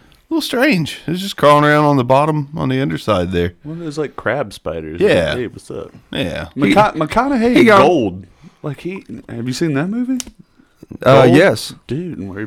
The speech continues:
Speaker 2: packs on a few pounds?
Speaker 1: Oh,
Speaker 2: Dude.
Speaker 1: it, Gold. Wait, is
Speaker 3: Oh,
Speaker 1: that,
Speaker 3: no, act-,
Speaker 1: is
Speaker 3: no,
Speaker 1: that the
Speaker 3: never
Speaker 1: one
Speaker 3: mind.
Speaker 1: where he's
Speaker 3: I'm
Speaker 1: out in the
Speaker 3: thinking of
Speaker 1: woods?
Speaker 2: Thailand. Yeah.
Speaker 1: Yeah.
Speaker 2: Goldstruck. Dude, that was a great
Speaker 3: I've,
Speaker 2: movie.
Speaker 3: I've pretty much seen all of them.
Speaker 1: Wait, no, I'm thinking of a different one. I'm thinking of Mud.
Speaker 3: Uh,
Speaker 2: Heard of that.
Speaker 1: Mud's
Speaker 3: that
Speaker 1: good.
Speaker 3: is,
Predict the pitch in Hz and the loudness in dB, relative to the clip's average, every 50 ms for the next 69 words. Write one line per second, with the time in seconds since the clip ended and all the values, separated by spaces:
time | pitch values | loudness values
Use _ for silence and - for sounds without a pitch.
0 | 110 - - - 151 143 147 143 - - 156 151 147 143 - 156 147 127 - 131 | -12 -10 -6 -2 -2 -2 -2 -2 -4 -6 -6 -6 -6 -8 -8 -10 -8 -6 -2 -2
1 | 123 135 151 175 185 196 208 - 143 151 165 170 170 170 160 131 107 104 92 82 | -2 -2 -2 -6 -8 -10 -2 2 4 6 8 8 8 8 6 6 4 2 0 -2
2 | 104 98 120 139 117 - - - - - 101 110 101 98 95 85 82 - - - | -2 0 0 0 0 -2 -6 -12 -16 -14 -12 -8 -8 -6 -6 -6 -8 -10 -14 -12
3 | - - 104 92 - - - - 165 185 196 196 196 185 170 160 165 170 180 180 | -8 -6 -4 -4 -6 -4 0 2 4 4 6 6 6 6 4 4 4 4 4 4
4 | - 156 175 - - 160 160 156 147 220 - 170 170 175 175 165 165 160 160 156 | 4 4 2 2 2 2 4 6 6 6 6 6 6 6 6 6 6 6 6 6
5 | 156 151 131 135 147 151 151 170 160 120 120 117 117 120 147 151 147 147 143 139 | 6 4 4 4 4 6 6 6 4 4 4 2 2 4 4 4 4 4 2 0
6 | 135 135 - - - 117 117 117 117 117 117 117 120 120 120 120 120 120 120 117 | -4 -10 -10 -6 -2 0 0 0 0 0 -2 -2 -4 -4 -6 -6 -6 -8 -10 -12
7 | 113 _ _ _ - - 104 101 98 101 98 92 92 95 - 139 135 101 92 - | -14 _ _ _ -18 -12 -8 -6 -6 -4 -4 -6 -6 -4 -2 0 0 0 -2 -4
8 | - - _ - - 113 107 104 104 - - 117 107 - - 92 101 87 78 73 | -8 -16 _ -8 -4 -2 0 0 -2 -2 0 0 0 0 0 -2 -4 -4 -2 -4
9 | 82 82 76 73 - 69 73 73 - 123 117 117 98 76 113 120 117 - 123 104 | -4 -6 -8 -10 -14 -14 -10 -4 -2 0 0 0 2 2 2 2 4 4 2 2
10 | 98 95 95 92 - - 101 95 98 101 107 - - 92 92 92 90 90 92 - | 2 0 -4 -4 -4 -4 -4 -4 -4 -6 -10 -12 -10 -6 -4 -2 -2 -2 -4 -4
11 | 104 107 107 101 101 92 82 80 78 85 90 90 95 98 101 98 107 95 95 92 | -6 -8 -4 0 0 0 0 0 -2 -2 0 0 2 0 0 0 0 0 0 -2
12 | 87 85 82 80 87 82 - - 80 80 85 104 120 117 123 104 104 92 85 85 | -4 -4 -4 -4 -4 -4 -6 -6 -6 -2 0 0 0 0 0 0 0 0 0 0
13 | 85 85 82 80 80 82 82 - - - _ _ _ _ _ _ _ _ _ _ | 0 0 0 0 0 -2 -6 -10 -16 -20 _ _ _ _ _ _ _ _ _ _
14 | _ _ _ _ _ - 113 117 117 117 117 113 110 107 110 117 120 120 113 120 | _ _ _ _ _ 2 4 4 6 6 6 6 6 4 2 0 0 0 0 0
15 | 127 123 104 107 123 160 190 127 127 139 160 170 - - 143 110 101 - - | 0 0 2 4 6 6 8 8 8 8 8 8 6 6 6 4 2 -2 -12